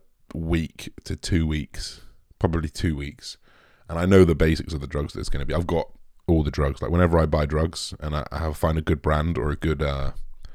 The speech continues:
yeah, a good brand or a good lab, I generally buy,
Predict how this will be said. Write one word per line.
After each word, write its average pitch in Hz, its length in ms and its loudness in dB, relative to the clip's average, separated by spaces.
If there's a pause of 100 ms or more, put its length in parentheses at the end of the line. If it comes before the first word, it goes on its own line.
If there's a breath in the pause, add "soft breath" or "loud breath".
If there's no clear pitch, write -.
(460 soft breath)
yeah, 73 120 -4
a 67 40 -6
good 80 180 0
brand 82 300 2
or 80 80 2
a 73 60 0
good 76 180 -2
lab, 80 320 4 (600 soft breath)
I 90 60 -2
generally 87 420 2
buy, 78 480 2